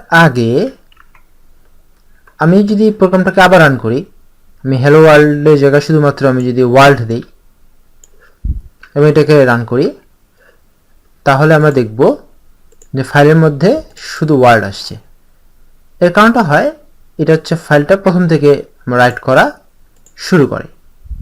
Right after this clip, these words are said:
So, আমি যদি পজিশনটা চেঞ্জ করে দেই, so, এটা ধরলাম যে out dot seek পি, হ্যাঁ,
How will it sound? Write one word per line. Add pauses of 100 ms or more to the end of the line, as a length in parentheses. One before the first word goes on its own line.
(680)
So,
আমি
যদি
পজিশনটা
চেঞ্জ (140)
করে
দেই, (440)
so, (160)
এটা
ধরলাম (120)
যে (920)
out (360)
dot (2250)
seek (3500)
পি, (1600)
হ্যাঁ,